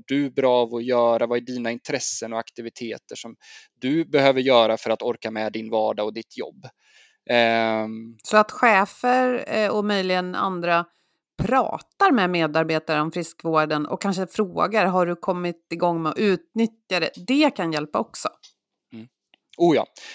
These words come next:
Speaker 1: Och, och en nyckelfaktor är ju att anställda får inte ses som passiva mottagare,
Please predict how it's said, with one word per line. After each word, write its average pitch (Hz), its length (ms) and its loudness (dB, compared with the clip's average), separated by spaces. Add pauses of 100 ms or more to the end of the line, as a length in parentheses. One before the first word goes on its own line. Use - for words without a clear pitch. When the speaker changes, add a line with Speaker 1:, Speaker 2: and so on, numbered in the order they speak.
Speaker 1:
Och, 151 320 6
och 160 300 6 (280)
en 165 220 2
nyckelfaktor 180 640 -4
är 147 40 2
ju 131 60 4
att 123 120 0
anställda 131 420 -2
får - 120 -6
inte - 140 -8
ses 113 260 -2
som 113 120 -10
passiva 110 600 -6
mottagare, 131 880 0